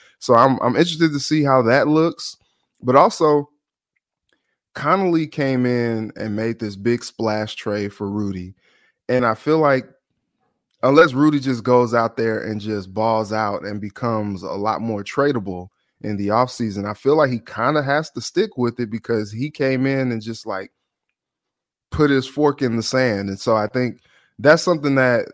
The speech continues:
that when you talk about patience, I do think that that's something that may work out,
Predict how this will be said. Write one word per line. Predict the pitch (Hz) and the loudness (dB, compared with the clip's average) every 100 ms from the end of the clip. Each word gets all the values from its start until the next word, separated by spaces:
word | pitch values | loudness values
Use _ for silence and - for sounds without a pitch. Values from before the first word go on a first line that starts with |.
| - | -10
that | 113 120 107 101 - _ _ - | -2 0 0 -4 -8 _ _ -14
when | 82 120 127 | -10 -4 -2
you | 143 | -2
talk | 147 151 | 2 4
about | 139 104 - | 4 0 0
patience, | 135 156 160 151 - 120 | 0 0 -2 -6 -4 0
I | 127 | 0
do | 117 135 | 2 0
think | 135 139 135 | 0 -4 -4
that | 123 | -4
that's | 123 123 | -2 -2
something | 139 131 120 | -6 -6 -4
that | 117 110 | -2 -2
may | 113 120 120 | -2 -2 -4
work | 110 117 120 | -4 -4 -2
out, | 120 123 127 | -2 -2 -4